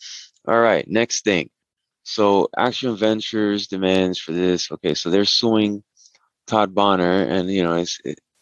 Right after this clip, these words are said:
he's had multi-, a, a lot of wives, and he's being sued. He doesn't seem like a very, um, high character kind of guy. But anyway, next, next one.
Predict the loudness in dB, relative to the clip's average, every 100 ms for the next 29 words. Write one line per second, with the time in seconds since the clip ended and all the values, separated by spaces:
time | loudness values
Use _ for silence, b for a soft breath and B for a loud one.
0 | _ -12 -8 -2 0 0 2 0 -2 -4
1 | -4 -2 -2 2 4 2 2 2 2 0
2 | -4 -10 -14 _ _ _ _ _ _ _
3 | _ -4 0 2 2 0 -2 -2 -2 0
4 | 0 2 4 2 2 2 2 2 2 4
5 | 4 4 4 2 -2 -6 -16 _ _ _
6 | -12 -12 _ _ _ -2 0 2 2 2
7 | -2 -6 -6 -6 -6 -8 -12 _ 0 2
8 | 2 2 0 -2 _ -2 -2 -4 -6 -4
9 | -4 -6 -8